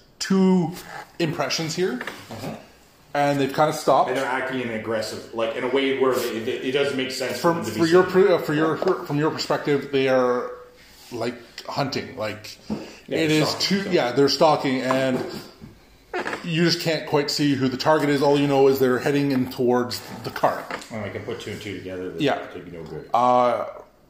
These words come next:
Speaker 1: you think you might see a similar impression on the far side,
Speaker 2: Mm-hmm.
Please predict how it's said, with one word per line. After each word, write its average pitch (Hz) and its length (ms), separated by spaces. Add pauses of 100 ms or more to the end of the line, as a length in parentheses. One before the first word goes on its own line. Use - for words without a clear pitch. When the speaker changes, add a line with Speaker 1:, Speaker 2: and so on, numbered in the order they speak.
(180)
Speaker 1:
you 151 340
think - 920
you 175 100
might 175 240
see 170 540 (200)
a 139 60
similar 165 580
impression 147 720 (140)
on 143 140
the - 40
far 127 280
side, 190 320 (260)
Speaker 2:
Mm-hmm. 160 140